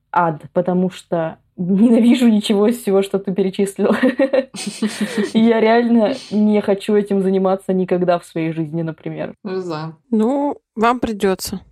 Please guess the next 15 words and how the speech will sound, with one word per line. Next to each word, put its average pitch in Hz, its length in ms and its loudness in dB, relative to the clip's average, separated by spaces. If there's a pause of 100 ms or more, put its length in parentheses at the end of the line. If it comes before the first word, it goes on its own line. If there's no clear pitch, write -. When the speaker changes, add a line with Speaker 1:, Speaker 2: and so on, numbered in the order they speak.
(160)
Speaker 1:
Ну, 247 80 2
Speaker 3:
поверьте 320 460 2
мне. 185 220 -4 (160)
Speaker 1:
я 262 200 4
понимаю, 277 480 2
что - 200 -4
придётся, 202 540 0
уже 202 300 2
пришлось. 196 840 -4
Жизнь 202 580 0
никого 190 320 0
не 190 120 0
пощадила, 196 540 -2
взрослая, 170 540 -6
правильно? 196 520 -4